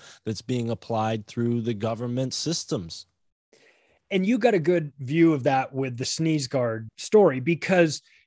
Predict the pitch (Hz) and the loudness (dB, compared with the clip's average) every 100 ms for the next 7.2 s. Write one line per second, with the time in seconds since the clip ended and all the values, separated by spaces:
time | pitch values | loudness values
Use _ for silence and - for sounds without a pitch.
0 | - 175 226 180 151 - 208 160 147 160 | 0 2 2 0 -2 2 4 4 4 4
1 | 156 151 147 139 143 131 147 135 156 131 | 2 2 0 0 -4 -2 -2 -2 -4 -4
2 | 120 - 160 131 117 113 - - _ 151 | -6 -4 -4 -4 -6 -8 -12 -12 _ -10
3 | 135 120 123 120 - 131 - 226 113 - | -8 -4 -4 -4 -6 -6 -2 -2 -4 -10
4 | - 139 123 123 113 - 131 214 160 233 | -10 -8 -6 -8 -10 -8 0 2 4 2
5 | 190 135 123 - - 156 160 - 175 165 | 4 2 -2 -4 0 2 2 0 0 4
6 | 156 135 120 170 156 110 - 165 190 196 | 4 4 2 0 0 -8 -6 -2 2 2
7 | 180 | 0